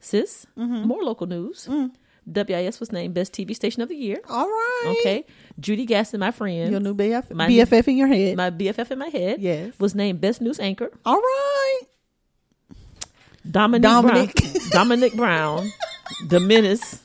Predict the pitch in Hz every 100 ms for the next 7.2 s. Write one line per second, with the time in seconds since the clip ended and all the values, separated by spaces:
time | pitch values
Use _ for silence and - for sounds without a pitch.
0 | - _ _ _ - - - 139 - -
1 | _ _ _ _ _ _ _ _ _ _
2 | _ 202 185 190 180 180 - - - -
3 | - - 277 269 214 160 - _ _ _
4 | _ _ _ _ 156 180 240 233 226 185
5 | 170 156 156 - 175 240 208 202 196 185
6 | 175 180 185 175 143 185 - 160 160 143
7 | 135